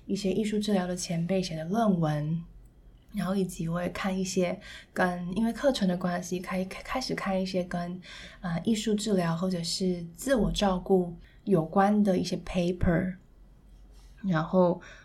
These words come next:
我现在也开始要准备英文检定嘛，也开始有看更多的英文的阅读啊，接下来要练习口说啊、写作啊，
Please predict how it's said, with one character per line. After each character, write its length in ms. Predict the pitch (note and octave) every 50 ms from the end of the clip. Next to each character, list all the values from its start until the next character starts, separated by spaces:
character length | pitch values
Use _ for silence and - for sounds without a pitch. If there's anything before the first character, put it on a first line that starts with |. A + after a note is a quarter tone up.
| - -
我 80 | - F#3+
现 140 | F3 G#3 G#3
在 60 | G#3+
也 40 | G3
开 180 | - G3 F3+
始 100 | F3+ -
要 100 | F3 F3+
准 220 | F3 - E3+ E3 E3+
备 120 | F3+ F3+
英 100 | F3 F3
文 180 | F3 E3+ E3+ E3+
检 200 | E3+ - - -
定 120 | - G3 F#3
嘛， 220 | E3 - - - - - -
也 100 | - F#3+
开 220 | E3+ - - F3+ F3
始 140 | F3 - -
有 100 | E3 E3+
看 280 | - - F#3 F3+ F3 F3
更 140 | F3+ F3 F#3
多 200 | F3 E3+ F3+ G3
的 200 | F3 E3 E3+ E3 - - - - -
英 160 | - A3 A3
文 100 | G#3 G3
的 80 | F#3+ F#3+
阅 220 | G3+ A3+ B3 A#3
读 160 | G3+ G3+ F#3
啊， 260 | F3+ F3+ F3 F3 F3 F3+
接 140 | F#3 G3+
下 80 | F#3+ F#3+
来 80 | F#3 F3+
要 80 | F3
练 260 | F3+ F3+ F3 F#3+ F#3+
习 300 | F#3 F#3 - E3 E3 E3+
口 240 | E3+ - - F3+ F3+
说 260 | F3 - - A3 A3+
啊、 220 | G#3+ G3 F#3 F#3 F#3
写 240 | F#3+ - F#3+ - -
作 320 | - - - G#3 G3 F3
啊， 260 | E3+ E3 D#3+ D#3+ E3